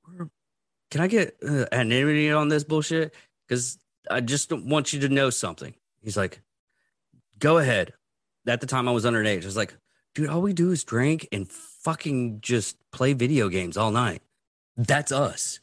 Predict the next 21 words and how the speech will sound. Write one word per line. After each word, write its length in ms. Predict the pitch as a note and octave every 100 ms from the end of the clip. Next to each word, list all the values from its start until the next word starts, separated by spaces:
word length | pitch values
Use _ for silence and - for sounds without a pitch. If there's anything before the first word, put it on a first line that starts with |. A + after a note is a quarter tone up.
| _ _ -
That's 160 | A#2
all." 200 | D#3 D3+ - - -
"What 120 | D#3
kind 140 | D#3+
of 60 | C3
video?" 260 | D3+ E3 C#3
And 80 | D#3
it 260 | D#3+ D#3+
came 180 | F3+ F#3+
to 80 | D#3+
that 180 | C#3 -
point. 260 | - B2+ A2+
It's 120 | G2
like, 180 | G#2 D3+
"What 100 | D#3
kind 140 | D#3+
of 60 | A#2
video 260 | D3+ C3
games?" 180 | G#2+ G2 _ G#2+
I'm 240 | - B2
like, 160 | C3